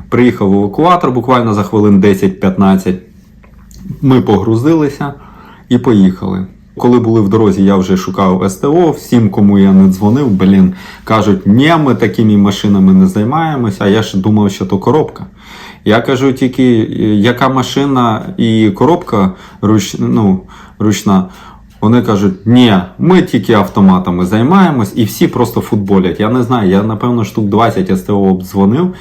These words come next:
ніхто не хотів братись. Одне С Т О відповіло, каже: "Ви здіть, у нас є спеціаліст по коробкам, якщо що, ви здіть, диві-, подивимось". Привезли машину, скинули. На ранок я вже дзвоню: "Ну що там?" Присилають мені фотку.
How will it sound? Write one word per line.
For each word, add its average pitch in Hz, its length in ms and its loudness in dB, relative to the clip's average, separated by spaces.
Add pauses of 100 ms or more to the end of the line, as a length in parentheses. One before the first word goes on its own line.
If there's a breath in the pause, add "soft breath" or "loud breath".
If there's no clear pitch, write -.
(220 loud breath)
ніхто 120 340 2
не 95 100 2
хотів 92 300 -4
братись. 82 420 -8 (880 loud breath)
Одне 131 300 2
С 123 100 -2
Т 131 120 0
О 123 340 4 (120)
відповіло, 110 600 0
каже: 107 280 0
"Ви 98 180 2
здіть, 143 440 0
у 208 40 -2
нас 104 340 -2
є 104 280 2
спеціаліст 104 680 -2
по 131 100 -2
коробкам, 127 480 -2
якщо 104 260 -4
що, 101 300 -2 (180)
ви 107 180 2
здіть, 117 200 0
диві-, 95 520 0
подивимось". 92 580 -4
Привезли 170 680 0
машину, 143 540 -4 (300)
скинули. 147 640 0 (760)
На 104 180 0
ранок 101 320 2
я 98 80 2
вже 92 180 0
дзвоню: 131 460 0
"Ну 104 140 0
що 98 240 -2
там?" 156 280 -2 (540 loud breath)
Присилають 127 540 -2
мені 104 200 2
фотку. 135 480 -2